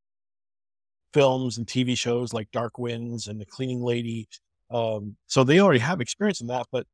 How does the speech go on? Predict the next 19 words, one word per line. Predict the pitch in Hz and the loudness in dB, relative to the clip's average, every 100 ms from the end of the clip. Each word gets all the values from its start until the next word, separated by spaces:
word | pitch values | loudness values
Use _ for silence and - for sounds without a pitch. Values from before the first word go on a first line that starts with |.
| _ _ _ _ | _ _ _ _
they, | 113 135 - | -2 -2 2
they | 139 | 0
got | 151 196 | 4 2
excited | 175 - 220 147 | 2 -2 -4 -4
when | 117 | -4
we | 120 | -4
started | 139 127 | -4 -4
talking | 139 143 131 | -6 -6 -4
about | 117 113 | -4 -6
the | |
concept | - 123 123 113 - | -8 -6 -4 -6 -2
of | 117 110 - | -2 -2 -8
putting | - 135 | 0 0
together | 127 127 131 | 4 4 6
a | |
theater | - 165 156 | 2 -4 -6
company | 117 107 110 107 | -10 -14 -12 -12
and | 110 | -12
actually | 110 - 120 117 113 | -12 -12 -10 -8 -10